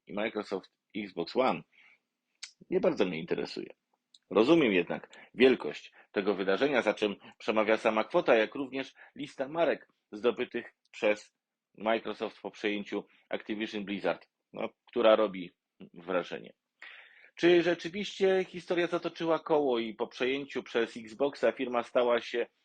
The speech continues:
tym, z czym chciała walczyć, jak twierdzi Spider's Web? Myślę, że z punktu widzenia graczy niewiele się zmieni, choć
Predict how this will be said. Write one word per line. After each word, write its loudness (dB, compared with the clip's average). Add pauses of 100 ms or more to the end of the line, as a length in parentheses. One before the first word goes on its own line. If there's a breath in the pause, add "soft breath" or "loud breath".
(180)
tym, 0 (160)
z -20
czym -12
chciała 2
walczyć, 2 (500)
jak -6
twierdzi -6
Spider's -4
Web? -8 (760 loud breath)
Myślę, 6
że 4 (160 loud breath)
z -20
punktu -6
widzenia -4
graczy 2
niewiele 0
się -8
zmieni, -10 (200 loud breath)
choć 2